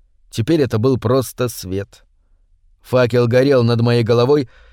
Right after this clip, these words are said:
и я чувствовал его жар. Следующее, что я помню,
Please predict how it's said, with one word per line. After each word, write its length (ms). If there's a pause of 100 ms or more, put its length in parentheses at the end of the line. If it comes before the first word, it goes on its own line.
(220)
и 100
я 260
чувствовал 640
его 300
жар. 400 (920)
Следующее, 640
что 180
я 100
помню, 400